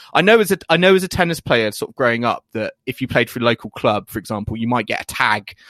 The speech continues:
that you can put in your, on your shoe within your laces, but something like a wed-, wedding ring, I'm not sure <laughs> if it's the,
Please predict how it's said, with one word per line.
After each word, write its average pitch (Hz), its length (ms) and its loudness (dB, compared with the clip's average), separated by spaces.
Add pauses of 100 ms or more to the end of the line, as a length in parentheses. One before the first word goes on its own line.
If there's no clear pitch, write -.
(200)
that - 140 -12
you 117 100 -12
can 110 180 -4
put - 320 2
in 113 160 -4
your, 107 400 0 (400)
on 135 180 4
your 113 120 2
shoe 110 380 2
within 107 260 2
your 107 180 4
laces, 107 680 -2 (320)
but 165 120 0
something 202 360 4
like 190 200 4
a 185 40 6
wed-, 160 340 4
wedding 139 340 4
ring, 104 360 0
I'm 139 160 2
not 165 200 2
sure 170 260 4
<laughs> - 40 -16
if - 160 0
it's - 220 -6
the, 156 320 4